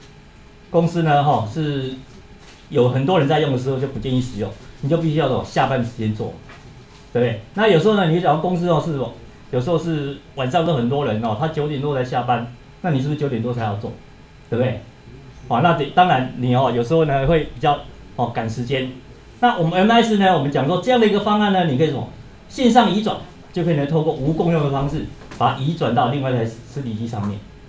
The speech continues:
好，当然现在的一个环境是我们没有，哦，没有 storage，就是属于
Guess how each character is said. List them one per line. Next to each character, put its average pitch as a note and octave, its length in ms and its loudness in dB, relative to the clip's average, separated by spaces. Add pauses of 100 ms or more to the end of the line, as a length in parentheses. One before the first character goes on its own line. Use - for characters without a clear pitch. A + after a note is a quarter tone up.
(460)
好， C#3 120 2
当 C4 160 4
然 A#3 100 4
现 C#4 120 -2
在 A#3+ 160 4
的 - 20 6
一 G#3+ 60 2
个 G3+ 80 -2
环 F3+ 220 0
境 G#3+ 120 0
是 A3 120 -2
我 D3+ 160 -2
们 D3 120 2
没 D#3 340 2
有， - 120 2 (400)
哦， D#3+ 180 2
没 D3+ 140 0
有 F3 140 2
storage， D3 560 -2 (340)
就 G#3+ 120 2
是 F3+ 140 0
属 D3+ 80 -2
于 C3+ 80 0